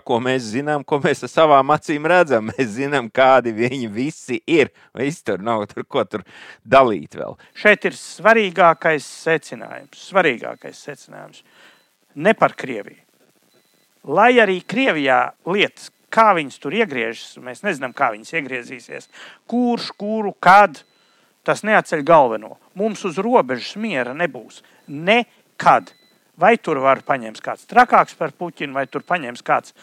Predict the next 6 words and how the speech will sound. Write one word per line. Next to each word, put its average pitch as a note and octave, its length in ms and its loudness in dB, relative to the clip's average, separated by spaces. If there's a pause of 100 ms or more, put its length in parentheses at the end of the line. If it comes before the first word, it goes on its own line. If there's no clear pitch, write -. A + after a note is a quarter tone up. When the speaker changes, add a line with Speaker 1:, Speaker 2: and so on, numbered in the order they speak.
(440)
Speaker 2:
tur A#2 240 -8 (100)
Eho D#3 300 0
Maskvī. F#3+ 480 -4 (1120)
Viņi G3 340 -6
visi G#3+ 440 -6 (160)
ir D3+ 280 -6